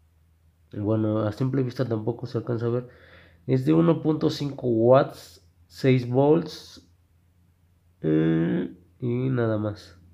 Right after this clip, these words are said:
Mm, el que yo compré creo que es de un watt o dos, no, no recuerdo.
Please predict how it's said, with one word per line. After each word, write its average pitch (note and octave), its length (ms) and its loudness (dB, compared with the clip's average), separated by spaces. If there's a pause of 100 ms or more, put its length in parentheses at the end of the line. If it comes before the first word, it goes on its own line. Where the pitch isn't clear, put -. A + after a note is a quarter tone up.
(1900)
Mm, A#2+ 260 -2
el A#2 140 2
que A2+ 120 -2
yo C3+ 140 0
compré C#3 560 0
creo A#2+ 300 -4
que G#2+ 160 -4
es G#2+ 120 -6
de G2+ 280 -4
un F#2 200 -4
watt - 380 -6 (380)
o F2+ 160 -6
dos, G2 320 -2
no, G#2 180 -4
no G2+ 140 -2
recuerdo. G2+ 520 -4